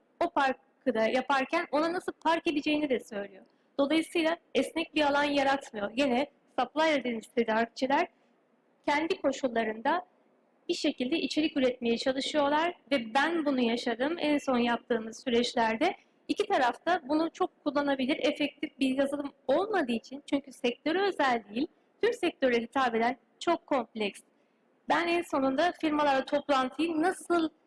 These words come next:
içeride firma kaydınıza ulaşabilirsiniz toplantısına çevirmiştim. Artık ihaleye konuşur bir halim bile yoktu.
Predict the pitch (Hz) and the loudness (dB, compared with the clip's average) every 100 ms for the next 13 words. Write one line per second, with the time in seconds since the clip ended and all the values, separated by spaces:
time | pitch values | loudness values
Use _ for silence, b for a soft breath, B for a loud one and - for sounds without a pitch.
0 | _ - - 311 302 165 311 320 339 349 | _ -8 -2 0 2 2 0 0 0 2
1 | 294 285 262 262 277 - - 247 262 - | 0 2 0 0 -2 -2 -4 -2 0 0
2 | 285 294 302 - 240 - 202 - 247 233 | 0 0 0 -2 -4 -4 -8 -2 -2 -2
3 | - 254 233 233 220 214 208 - 214 - | -4 -4 -2 -2 -2 -4 -8 -8 -12 -14
4 | _ 262 - 269 240 247 240 240 262 240 | _ -4 -2 -2 0 0 2 0 0 -4
5 | - 240 240 233 220 233 214 214 202 - | -6 -4 -2 0 0 -2 -2 -4 -6 -10
6 | _ | _